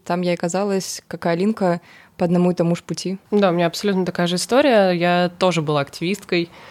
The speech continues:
Speaker 2: в университете. У нас были классные разные мероприятия, которые мы организовывали, фестивали музыкальные, а, вечеринки, лекции, форумы, все что угодно. Было очень много разных мероприятий. Мне это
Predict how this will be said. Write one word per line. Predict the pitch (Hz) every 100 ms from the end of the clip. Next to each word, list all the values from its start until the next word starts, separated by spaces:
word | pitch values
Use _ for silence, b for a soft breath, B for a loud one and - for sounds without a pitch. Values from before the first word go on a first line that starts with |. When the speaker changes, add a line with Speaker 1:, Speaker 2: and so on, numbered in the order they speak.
| B
Speaker 2:
в | -
университете. | 180 170 165 - 214 214 196 180
У | 165
нас | 160 160
были | 160 165 160 160
классные | 156 - 170 170 - 165 160 151
разные | 147 143 143
мероприятия, | 139 139 - 180 202 165
которые | - - 147
мы | 147
организовывали, | 147 156 147 175 175 165 151
фестивали | - 156 160 160 196
музыкальные, | 185 175 165 170 170 160 160 156 151 B B B B B
а, | 151 147 147
вечеринки, | 147 - 175 185 202 190 - 175 170 165 151 b b b b
лекции, | 160 180 185 - - 180 170 165 160 151 b b b
форумы, | - - 175 185 180 175 170 160
все | -
что | 202 226
угодно. | 175 151 143
Было | 151 175
очень | 180 180 -
много | 156 151
разных | 156 156 151
мероприятий. | 165 160 170 185 269 -
Мне | 175 170
это | 175